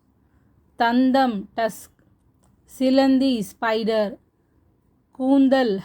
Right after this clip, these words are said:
ஹேர். குழந்தை, சைல்டு. வெந்நீர், ஹாட் வாட்டர்.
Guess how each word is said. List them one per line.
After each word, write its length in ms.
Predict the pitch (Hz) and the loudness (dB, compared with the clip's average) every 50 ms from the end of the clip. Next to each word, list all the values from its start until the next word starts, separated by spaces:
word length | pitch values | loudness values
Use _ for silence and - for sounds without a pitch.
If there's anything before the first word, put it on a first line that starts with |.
| - - | -10 -8
ஹேர். 400 | 240 226 226 226 208 190 - - _ _ _ _ _ _ _ _ _ _ _ _ _ _ _ _ _ _ | -4 -2 -2 -2 -2 -4 -6 -10 _ _ _ _ _ _ _ _ _ _ _ _ _ _ _ _ _ _
குழந்தை, 680 | - 262 262 262 262 262 254 247 254 254 254 254 208 180 - - | -2 0 2 2 2 2 2 2 2 2 2 0 -2 -4 -8 -6
சைல்டு. 380 | - 240 226 226 226 196 180 170 - _ _ _ _ _ - _ _ _ _ _ | -4 -2 -2 -2 -4 -4 -6 -8 -10 _ _ _ _ _ -20 _ _ _ _ _
வெந்நீர், 720 | 196 233 240 240 254 254 254 262 262 262 247 233 196 277 | -6 -4 0 2 4 4 4 4 2 2 0 -2 -4 -8
ஹாட் 500 | - _ _ - - 220 226 233 214 226 | -14 _ _ -8 -4 -2 -2 -2 -2 -2
வாட்டர். 560 | 233 214 202 190 180 - 214 208 202 190 | -4 -4 -4 -4 -4 -4 -4 -4 -4 -8